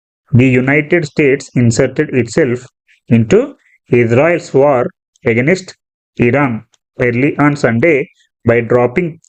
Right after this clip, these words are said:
thirty thousand pound bombs on a uranium enrichment site buried under a mountain, a risky gambit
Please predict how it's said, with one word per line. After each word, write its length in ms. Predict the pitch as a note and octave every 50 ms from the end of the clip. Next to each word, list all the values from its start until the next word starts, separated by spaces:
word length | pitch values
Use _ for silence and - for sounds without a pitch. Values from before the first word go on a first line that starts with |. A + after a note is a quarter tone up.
| _ _ -
thirty 360 | C#3 C3 - - - C#3 C3
thousand 520 | C3 - B2+ A#2+ A2+ C#3 C3+ B2+ B2+ - - _ -
pound 340 | A#2+ A#2+ C3 C#3+ D3 C#3 B2
bombs 420 | B2+ C3 C#3+ B2+ A2+ C3 C#3+ - - - _ _ _ _ _ _ _ _ _ _ _ _ _ _ -
on 200 | C#3 C#3 D3+ E3+
a 240 | G3 A#3 B3 B3 _ _ _ _ _ _ _ _ _ _ _
uranium 460 | B2 B2+ C3+ D3 D#3+ D#3+ E3+ F#3 F#3 F#3 F3+
enrichment 560 | D3 C#3+ C#3 C3 C#3+ C#3+ - C#3+ C#3+ C3+ B2+
site 420 | - - D#3 C#3+ C3+ C#3 C3+ - - - _ _ _ _ _ _ _ -
buried 400 | A#2+ A#2 A#2+ C3+ E3 F3 F3+ - -
under 260 | C#3+ C3 B2+ C3+ C3+ D#3 D#3+ E3 A3+
a 60 | C4 - _ _ _ _ _ _
mountain, 680 | - A#2+ A#2+ B2 B2+ C3+ C3 - D#3+ D3 B2 A2+ G#2+ G#2+ - _ _ _ _ _ _ -
a 100 | A2+ A2
risky 640 | G#2+ B2 A#2+ - - - - G3 G#3 A3+ A3+ - _ _ _ _ _ _ _ _ _ _ _ -
gambit 640 | A#2 C3 B2+ B2+ B2+ C3+ E3 - - - - -